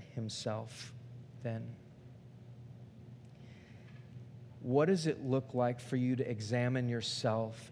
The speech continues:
in light of what Jesus has done for you?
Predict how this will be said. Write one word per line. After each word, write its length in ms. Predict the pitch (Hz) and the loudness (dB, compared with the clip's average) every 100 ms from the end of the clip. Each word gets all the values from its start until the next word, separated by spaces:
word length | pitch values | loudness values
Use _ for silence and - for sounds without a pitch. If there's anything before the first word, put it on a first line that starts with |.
| - | -4
in 320 | 123 117 117 | 0 2 4
light 480 | 120 120 113 120 - - - - - - - - - - - - - - - - | 6 6 2 -2 -10 -14 -16 -16 -16 -16 -16 -16 -16 -14 -16 -16 -16 -18 -18 -8
of 140 | 120 113 | -2 0
what 100 | 123 | 2
Jesus 440 | 113 123 113 110 | 2 2 2 -2
has 100 | 104 | -4
done 260 | - 110 110 | -2 0 -2
for 160 | - | -4
you? 160 | 117 107 | -6 -6